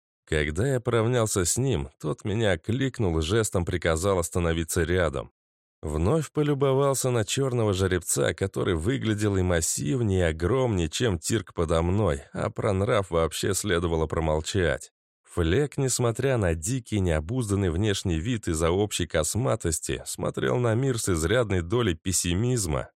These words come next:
и эдаким налетом глубокого пофигизма, а без приказа и не думал ускоряться лишний раз.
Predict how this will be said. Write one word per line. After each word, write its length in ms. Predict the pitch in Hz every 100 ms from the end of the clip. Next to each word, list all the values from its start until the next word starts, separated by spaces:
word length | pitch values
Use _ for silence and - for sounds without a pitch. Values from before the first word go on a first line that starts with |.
| -
и 160 | 80
эдаким 640 | 101 151 156 139 135 139 135
налетом 480 | 127 135 139 117
глубокого 640 | 92 87 78 104 127 104 95
пофигизма, 960 | 90 90 85 78 123 113 90 69 60 120
а 140 | 165
без 220 | 127 123
приказа 540 | - 101 82 123 101 90
и 80 | 85
не 120 | 85
думал 320 | 101 107 85
ускоряться 540 | 82 - 85 92 -
лишний 340 | 85 78 92 80
раз. 460 | 85 73 - -